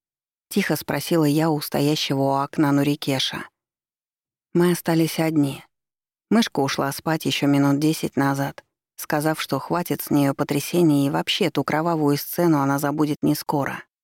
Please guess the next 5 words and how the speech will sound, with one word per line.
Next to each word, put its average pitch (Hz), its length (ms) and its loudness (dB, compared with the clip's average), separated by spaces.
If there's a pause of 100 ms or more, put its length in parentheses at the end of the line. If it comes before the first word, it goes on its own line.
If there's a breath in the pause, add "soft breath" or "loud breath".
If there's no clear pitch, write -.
(400)
Сменились 156 680 2
ценности, 156 640 -2 (300)
я 147 180 2
же 147 120 -2
говорил. 147 520 -2